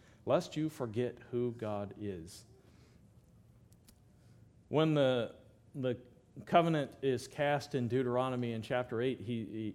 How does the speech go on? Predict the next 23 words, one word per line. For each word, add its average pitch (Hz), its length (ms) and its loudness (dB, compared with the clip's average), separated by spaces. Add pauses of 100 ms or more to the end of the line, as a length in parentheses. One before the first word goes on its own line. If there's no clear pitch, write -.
he, 104 40 -12
he 113 120 -4
spends, 123 680 -2 (540)
as, 107 320 -8
as 110 180 -4
he's, 107 380 -6 (240)
uh, 87 260 -8 (100)
moving 127 360 0
forward 135 360 2
to 135 120 -4
the 107 100 -2
blessing 127 320 -2
and 104 80 -4
the 101 40 -4
cursing, 135 360 -2
that 113 180 -4
chapter 139 460 0
is 107 260 -4
all 143 300 2
about 117 340 0
this 123 140 -2
subject 107 540 -4
of 110 340 -2